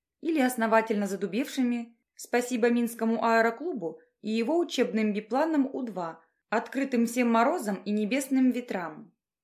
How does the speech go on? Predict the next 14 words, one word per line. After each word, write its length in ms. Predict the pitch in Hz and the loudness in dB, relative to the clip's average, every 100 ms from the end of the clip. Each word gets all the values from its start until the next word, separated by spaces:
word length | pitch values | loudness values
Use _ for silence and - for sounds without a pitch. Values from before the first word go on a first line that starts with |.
| _ _ _ | _ _ _
К 80 | - | -12
слову, 600 | - 285 381 277 165 - | -4 2 2 2 -4 -8
в 160 | - 202 | -14 -4
городе 400 | 240 302 220 233 | 2 4 4 0
ходили 380 | 269 269 262 233 | -2 -2 0 0
упорные 500 | 233 233 262 208 226 | 0 0 0 2 -2
слухи 360 | - 247 254 | -2 -6 0
о 100 | 233 | 0
том, 360 | 226 311 392 392 _ _ _ | 0 -4 -8 -10 _ _ _
что 240 | - 277 | -2 -2
вскоре 340 | 277 - 277 | 0 0 2
после 320 | 262 262 262 262 | 2 -2 -2 2
Нового 400 | 262 247 247 254 | 2 2 0 0
года 480 | 339 330 202 170 | 0 -2 -4 -6